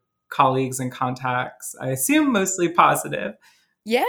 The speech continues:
Speaker 2: yeah, it's, it, it has been. It has been really, really great. And, um, I get a couple of funny things from people that maybe followed Restore Retreat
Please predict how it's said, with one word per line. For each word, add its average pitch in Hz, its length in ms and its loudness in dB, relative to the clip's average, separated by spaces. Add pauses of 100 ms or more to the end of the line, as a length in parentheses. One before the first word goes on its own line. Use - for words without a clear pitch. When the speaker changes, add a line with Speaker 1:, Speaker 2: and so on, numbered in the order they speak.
Speaker 2:
yeah, 247 240 6
it's, 208 200 -2
it, - 280 2
it 262 80 4
has 226 300 4
been. 170 260 2
It 180 140 -2
has 180 240 2
been 175 220 0
really, 180 280 0
really 175 280 0
great. 156 540 0
And, 160 600 0
um, 170 180 2
I 180 100 2
get 185 200 2
a 180 60 2
couple 175 280 -4
of 170 100 0
funny 170 400 -4 (100)
things 170 340 -2
from 170 160 -2
people 170 240 -2
that 165 120 2
maybe 160 260 -2
followed 165 440 2
Restore 160 420 0
Retreat 160 640 -2